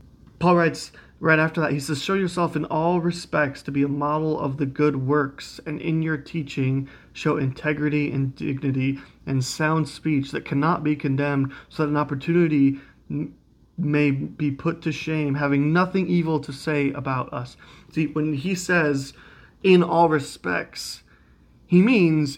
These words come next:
in all things, in all places. And hopefully that's obvious, but to some of us, it's not.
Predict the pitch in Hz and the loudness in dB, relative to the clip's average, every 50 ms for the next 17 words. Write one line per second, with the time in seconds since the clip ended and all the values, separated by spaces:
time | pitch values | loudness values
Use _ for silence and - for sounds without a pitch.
0 | - _ - 208 202 196 190 180 - - - 190 185 175 160 151 139 - - 160 | -12 _ -2 0 2 4 2 2 0 -2 -2 0 2 2 2 2 0 -2 -2 0
1 | 160 160 156 139 160 170 170 160 - - 147 135 156 170 160 147 185 214 220 - | 0 0 0 0 0 0 0 0 -2 -4 -8 -4 -4 -4 -2 2 2 0 0 0
2 | - 226 233 202 175 160 156 165 160 - - - - - 151 170 185 180 160 143 | -2 0 0 2 0 0 0 -2 -2 -2 -4 -10 -2 0 0 2 2 0 0 0
3 | 135 131 127 123 123 - - 151 135 131 - 160 156 147 139 - 165 156 - _ | 0 0 -2 -6 -10 -10 -10 -10 -10 -4 0 2 2 2 2 0 -6 -14 -18 _
4 | - - _ _ - - 165 - - - 196 214 220 202 196 185 170 - - - | -20 -20 _ _ -4 -2 -2 -2 -2 -4 -2 -2 -2 0 -2 -2 -4 -4 -4 -4
5 | 175 - - - - 151 147 151 170 190 185 147 143 - - | -4 -4 -4 -8 -6 -2 -2 0 0 2 0 0 -2 -2 -8